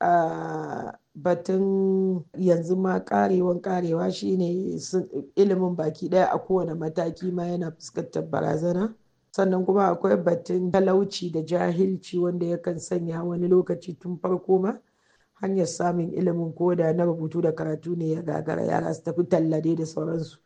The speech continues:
Sannan kuma a al'ada irin tamu, mu ba mutane ba ne masu iya saurin karɓar laifi ba.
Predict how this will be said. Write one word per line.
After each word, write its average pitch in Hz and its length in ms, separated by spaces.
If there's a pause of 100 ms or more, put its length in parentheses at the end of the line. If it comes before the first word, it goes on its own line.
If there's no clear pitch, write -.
(160)
Sannan 170 220
kuma 180 480
a 165 560
al'ada 180 540
irin 175 260
tamu, 170 300
mu 180 200
ba 170 120
mutane 175 440
ba 180 80
ne 175 120
masu 160 340
iya 185 160
saurin 175 300
karɓar 165 380
laifi 170 400
ba. 220 200